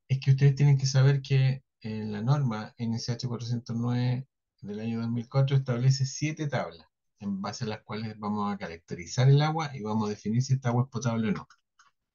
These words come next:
Tenemos, y estas siete tablas van a ser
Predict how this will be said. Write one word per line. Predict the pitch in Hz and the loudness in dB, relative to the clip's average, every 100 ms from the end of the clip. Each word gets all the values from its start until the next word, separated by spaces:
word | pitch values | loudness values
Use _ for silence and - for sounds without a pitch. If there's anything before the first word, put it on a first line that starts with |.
| - _ _ _ _ _ _ _ _ _ _ - _ | -20 _ _ _ _ _ _ _ _ _ _ -20 _
Tenemos, | 95 104 90 95 - - - - | 6 6 8 4 2 -8 -14 -6
y | 104 | 0
estas | 110 - 131 | 2 4 4
siete | 131 120 | 6 6
tablas | 120 123 123 117 | 6 8 8 6
van | 120 | 6
a | 113 | 4
ser | - 139 | 4 2